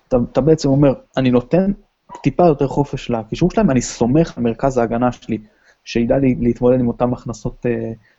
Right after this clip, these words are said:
כדורים, אה, אני פחות חשוב לי ללחוץ את ה-, את הקישור, כי אני סומך על המרכז ההגנה, ומפה, אה, כבר נדע להסתדר, יש לנו גם את הכישרון ההתקפי שלנו, אה, נלך שם, ולא נלך על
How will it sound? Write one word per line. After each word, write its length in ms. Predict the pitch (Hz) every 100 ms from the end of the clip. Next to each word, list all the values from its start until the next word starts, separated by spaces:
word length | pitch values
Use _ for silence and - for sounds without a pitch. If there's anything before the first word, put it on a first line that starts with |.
| _
כדורים, 480 | 113 117 160 233 233 _ _ _ 139
אה, 200 | 117 113
אני 80 | 113
פחות 240 | - 165
חשוב 240 | 180 190 185
לי 60 |
ללחוץ 360 | 180 175 175 -
את 100 | -
ה-, 160 | 151 - 143
את 120 | -
הקישור, 920 | 123 123 123 123 131 127 143 - 254
כי 60 | 151
אני 120 | 127
סומך 240 | 165 170
על 60 | 139
המרכז 300 | 131 127 139
ההגנה, 220 | 131 277 359 _ _ _ -
ומפה, 580 | 240 269 185 185 202 185
אה, 160 | 165 147
כבר 220 | 143 135
נדע 200 | 139 151
להסתדר, 360 | 127 - 117 214
יש 160 | -
לנו 140 | 156 139
גם 100 | 131
את 120 | 131
הכישרון 800 | 123 120 120 120 117 - 123 131
ההתקפי 340 | 123 - -
שלנו, 440 | 123 170 233 233 226 _ _ _ _ -
אה, 60 | 123 120 117 117 117 117 117 117 120 _ _ _ -
נלך 340 | 131 156 -
שם, 200 | - 254 160
ולא 180 | 139 165
נלך 300 | 156 160
על 140 | 156